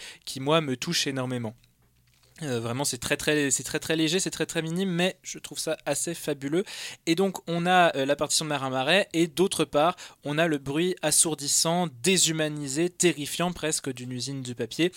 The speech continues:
Et, euh, bon, c'est pas exactement laquelle des deux images a le dernier mot, euh, et, mais la, la, l'espèce de cohabitation, même, euh, minime,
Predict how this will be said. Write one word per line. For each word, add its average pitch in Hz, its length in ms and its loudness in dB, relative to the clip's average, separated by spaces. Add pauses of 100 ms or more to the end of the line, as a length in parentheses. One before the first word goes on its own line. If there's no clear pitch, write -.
(360)
Et, 135 240 -2
euh, 117 120 2
bon, 107 240 -10
c'est - 160 -6
pas 147 160 4
exactement 143 560 0
laquelle 135 320 0
des 127 80 -6
deux 131 240 0
images 135 240 2
a 131 40 0
le 127 60 -4
dernier 127 340 -2
mot, 147 380 2
euh, 113 420 2 (200)
et, 131 340 -8 (380)
mais 156 160 4
la, 160 180 4
la, 151 160 -6
l'espèce 165 400 0
de 151 80 2
cohabitation, 180 1040 4 (360)
même, 170 440 2
euh, 135 480 0 (800)
minime, 165 500 2